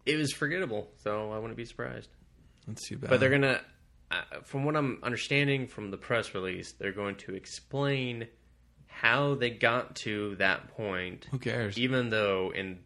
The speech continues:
Speaker 1: the, the core series, Jennifer, Jennifer Blood,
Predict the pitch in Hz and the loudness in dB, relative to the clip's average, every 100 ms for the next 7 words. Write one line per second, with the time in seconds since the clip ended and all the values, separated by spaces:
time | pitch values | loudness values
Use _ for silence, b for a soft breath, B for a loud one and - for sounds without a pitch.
0 | - 98 90 90 - - - - - - | 0 2 2 0 -4 -6 -10 -12 -16 -10
1 | - 101 90 - 104 95 90 - 92 87 | -4 -4 -4 -4 0 0 -2 -6 -8 -8
2 | - 92 - - - - 98 87 87 92 | -10 -12 -14 -20 -20 -10 -8 -8 -10 -4
3 | 92 95 | -2 -4